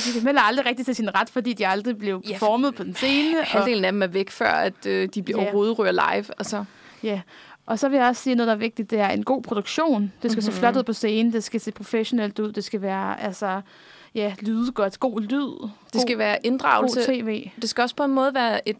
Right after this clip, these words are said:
Speaker 2: en forløber til Eurovision, ikke? At man skal sige, "Okay, kan jeg
Speaker 1: Mhm.
Speaker 2: se det her på Eurovision-scenen?"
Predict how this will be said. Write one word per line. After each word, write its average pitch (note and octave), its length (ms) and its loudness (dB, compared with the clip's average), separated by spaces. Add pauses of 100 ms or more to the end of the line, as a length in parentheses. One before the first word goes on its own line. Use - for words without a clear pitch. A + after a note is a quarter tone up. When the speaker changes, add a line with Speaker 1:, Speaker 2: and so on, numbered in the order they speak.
Speaker 2:
en A3 260 -2
forløber C4+ 640 0
til G#3+ 220 -4
Eurovision, A#3 360 0
ikke? D4 100 -2
At C#4 60 0
man A3 80 0
skal A3 140 -4
sige, - 160 -2
"Okay, A3 100 -2
kan G#3+ 140 -2
jeg A3 40 -4
Speaker 1:
Mhm. G#3 60 0
Speaker 2:
se A3 340 -2
det A#3 100 -2
her A3+ 100 0
på G#3+ 120 -4
Eurovision-scenen?" G3+ 960 -2